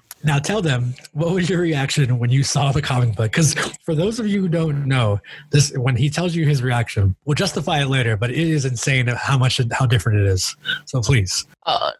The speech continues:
Speaker 2: oh, yeah. No. Uh, so when I looked up, like, the Mask comic book, I found a couple of panels, and it is, it is absolutely horrifying.
Speaker 1: <laughs>
Speaker 2: Like,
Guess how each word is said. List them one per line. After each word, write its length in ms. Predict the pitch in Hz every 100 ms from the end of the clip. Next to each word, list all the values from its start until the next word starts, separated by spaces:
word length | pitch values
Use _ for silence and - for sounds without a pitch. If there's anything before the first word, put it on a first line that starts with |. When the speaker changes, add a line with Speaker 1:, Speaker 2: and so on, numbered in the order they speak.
| -
Speaker 2:
oh, 200 | 196 190
yeah. 340 | 160 170 147 123
No. 360 | 175 185 156 131
Uh, 340 | 160 156 143
so 340 | 143 185 165
when 220 | 156 175 196
I 120 | 185
looked 260 | 185 196
up, 280 | - 160 160
like, 200 | 151 143
the 80 | 160
Mask 340 | 151 139 147
comic 300 | - 156 156
book, 160 | 139 127
I 100 | 135
found 220 | 139 139
a 20 |
couple 300 | 147 143 139
of 80 | 135
panels, 260 | 165 160 156
and 100 | -
it 140 | 208 202
is, 180 | 156 135 - -
it 100 | 311
is 100 | 170 -
absolutely 540 | 226 175 220 190 175 -
horrifying. 1120 | 294 277 311 311 269 196 220 170 135 131 123 220
Speaker 1:
<laughs> 680 | - 156 - 254 - -
Speaker 2:
Like, 360 | - 175 165 -